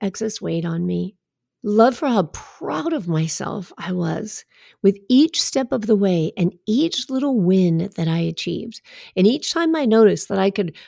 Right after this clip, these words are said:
process a craving and process an urge and not give into it because I didn't want to cause harm to myself. In fact,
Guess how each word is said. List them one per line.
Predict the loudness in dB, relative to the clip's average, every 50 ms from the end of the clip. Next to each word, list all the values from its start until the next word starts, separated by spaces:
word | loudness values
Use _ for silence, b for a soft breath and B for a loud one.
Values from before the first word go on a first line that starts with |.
| B _ _
process | -20 -8 -4 -2 0 0 0 -2 -2 -4 -4 -4 -4
a | -6 -6
craving | -4 -2 0 2 2 2 0 -2 -2 -4
and | -6 -8
process | -8 -6 -2 0 0 0 0 -2 -2 -4 -4 -2
an | -2 -2 -4 -4 -2 0
urge | 2 2 4 4 2 2 0 -6 -8 _
and | 0 0 2 2 2 2 2 2 2
not | 0 0 -2 -2 -6 -8 -6
give | -4 -2 -2 -2 -4 -6 _
into | 0 0 0 0 -2 -2 0
it | 0 0 0 -2 B B B B B B B
because | -4 -2 0 0 2
I | 2 0
didn't | 0 2 2 2 2 2 -2 -4 -4
want | -2 0 0 2 0 -2 -4 -6
to | -8 -8
cause | -6 -4 -4 -4 -4 -6
harm | -8 -6 -4 -2 -2 -2 -2
to | -4 -6 -8
myself. | -8 -8 -8 -10 -10 -12 -12 -12 -14 -16 -18 -20 _ _ _ _ b b b b b b 0
In | 0 2
fact, | 2 2 0 0 0 -2